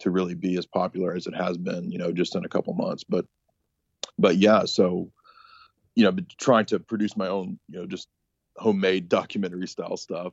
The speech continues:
and, uh, and, and it's the same kind of idea. But I, you know, in, in the Hollywood Decoded situation, you're kind of bound by the time constraints and sh-,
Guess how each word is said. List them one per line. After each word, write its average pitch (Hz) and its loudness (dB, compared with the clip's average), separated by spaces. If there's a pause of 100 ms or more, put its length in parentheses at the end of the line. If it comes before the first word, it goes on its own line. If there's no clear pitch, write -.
and, - -12
uh, - -12
and, 90 -6
and 92 -2
it's 101 2
the 185 -6
same 110 4
kind 101 2
of 85 -10
idea. 85 -6
But 92 -8
I, 92 -6 (420)
you 113 0
know, 113 4
in, 107 -2
in 107 -2
the 95 -4 (340)
Hollywood 113 2
Decoded 98 -2 (200)
situation, 92 -8
you're 85 -12
kind 92 -8
of 78 -14
bound 87 -6
by 85 -6
the 85 -12
time 87 -6
constraints 85 -8
and 85 -18 (160)
sh-, - -12